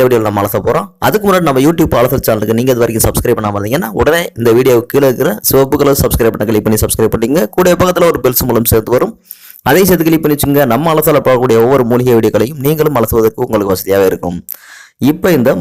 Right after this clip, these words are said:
மாவிலங்க மரத்தை பத்தி அலசலாம். இந்த மாவிலங்க மரத்தினுடைய அறிவியல் பெயர் மற்றும் குடும்ப வகைகளை இப்ப நீங்க வீடியோல பார்த்துக்கிட்டு இருக்கீங்க, உங்க ரெஃபரன்ஸ்க்காக. இந்த மாவிலங்க மரத்தினுடைய வேறு பெயர்கள் என்ன அப்படின்னு வந்தோம்னா, மாவிலிங்கம், மாவிலங்கு,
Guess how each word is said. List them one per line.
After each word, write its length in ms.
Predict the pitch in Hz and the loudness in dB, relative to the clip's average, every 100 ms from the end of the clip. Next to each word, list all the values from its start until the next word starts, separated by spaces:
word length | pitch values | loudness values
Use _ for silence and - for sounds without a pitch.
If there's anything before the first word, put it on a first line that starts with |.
| 110 | 0
மாவிலங்க 360 | 131 143 127 110 | 2 2 2 0
மரத்தை 220 | 104 101 | -2 -2
பத்தி 160 | 101 113 | -2 0
அலசலாம். 360 | 95 - 101 196 - - 120 | 0 -2 -4 -4 -10 -6 -2
இந்த 140 | 165 180 | 0 2
மாவிலங்க 320 | 165 175 165 151 | 2 2 2 0
மரத்தினுடைய 400 | 135 - 120 113 | 0 0 2 4
அறிவியல் 240 | 113 120 123 | 4 2 0
பெயர் 160 | 120 113 | 0 -2
மற்றும் 240 | - 110 | -4 -4
குடும்ப 180 | 110 113 | -2 2
வகைகளை 260 | 107 98 135 - - | 0 0 -6 -8 -6
இப்ப 180 | 117 - 160 | -4 -2 0
நீங்க 160 | 120 160 | 0 0
வீடியோல 280 | 113 117 104 92 | 2 2 2 0
பார்த்துக்கிட்டு 300 | 90 90 92 | -2 -2 -2
இருக்கீங்க, 220 | 95 165 269 _ 127 | -2 -2 -4 _ -2
உங்க 140 | 135 113 | 0 0
ரெஃபரன்ஸ்க்காக. 680 | - 90 90 - 87 - - _ _ _ - - - - - - 185 | -2 -6 -6 -6 -6 -6 -12 _ _ _ -20 -20 -20 -20 -14 0 2
இந்த 120 | 220 220 | 4 4
மாவிலங்க 440 | 196 202 208 185 185 | 4 4 2 2 2
மரத்தினுடைய 440 | 143 - 139 120 139 120 | 2 2 0 2 2 2
வேறு 180 | 120 113 | 2 2
பெயர்கள் 300 | 107 104 131 123 | 0 0 0 0
என்ன 120 | 98 98 90 - | 0 -4 -4 -2
அப்படின்னு 280 | 95 92 92 | -2 -2 -4
வந்தோம்னா, 340 | 90 92 139 226 - _ _ - _ _ _ _ _ _ _ _ _ 107 | -6 -4 -4 -6 -14 _ _ -20 _ _ _ _ _ _ _ _ _ 0
மாவிலிங்கம், 720 | 110 160 165 135 135 123 120 185 - - - - - - 104 | 2 4 2 2 0 0 0 -4 -10 -12 -8 -6 -8 -4 0
மாவிலங்கு, 720 | 123 151 156 139 117 113 113 | 2 2 2 4 2 2 0